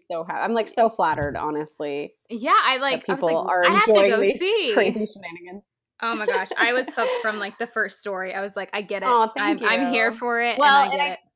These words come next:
Speaker 1: I started doing, um, I'm not sure if you've tuned in at all on, um, I started doing a series called Wine Wednesday, and that also has been proven to be, um,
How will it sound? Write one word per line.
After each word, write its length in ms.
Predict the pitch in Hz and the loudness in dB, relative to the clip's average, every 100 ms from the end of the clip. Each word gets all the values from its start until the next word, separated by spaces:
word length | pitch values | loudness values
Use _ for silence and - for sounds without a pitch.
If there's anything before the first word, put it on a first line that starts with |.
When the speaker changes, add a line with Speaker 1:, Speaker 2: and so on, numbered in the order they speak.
| _ | _
Speaker 1:
I 60 | 269 | -6
started 420 | 269 285 311 262 | 0 0 0 -2
doing, 520 | 262 240 226 220 214 - | -2 0 0 -2 -4 -2
um, 280 | 190 180 170 | 0 0 0
I'm 100 | 180 | -4
not 160 | 240 | -6
sure 160 | - 190 | -4 -4
if 60 | 175 | -4
you've 160 | 180 | -8
tuned 260 | - 175 165 | -6 -6 -4
in 100 | 160 | -4
at 120 | 160 | -4
all 220 | 151 147 151 | -4 -4 -4
on, 200 | 156 - | -8 -8
um, 240 | 156 147 - | -6 -6 -8
I 80 | 165 | -10
started 320 | - 175 170 | -8 -6 -4
doing 220 | 170 160 | -6 -8
a 20 | |
series 340 | 160 160 151 151 | -8 -8 -8 -8
called 160 | - 156 | -12 -10
Wine 240 | 151 151 | -8 -8
Wednesday, 600 | 151 143 143 139 120 - - | -8 -10 -10 -10 -10 -12 -12
and 160 | 175 | -10
that 280 | 196 233 233 - | -6 -4 -6 -6
also 420 | 156 156 156 151 | -6 -6 -8 -6
has 220 | 156 139 - | -8 -10 -12
been 320 | 139 135 143 - | -10 -10 -12 -14
proven 380 | 175 165 160 147 | -10 -8 -6 -8
to 120 | 156 | -10
be, 420 | 156 143 127 143 - _ _ - | -10 -8 -8 -12 -18 _ _ -8
um, 540 | 156 151 143 127 123 | -2 0 0 -4 -10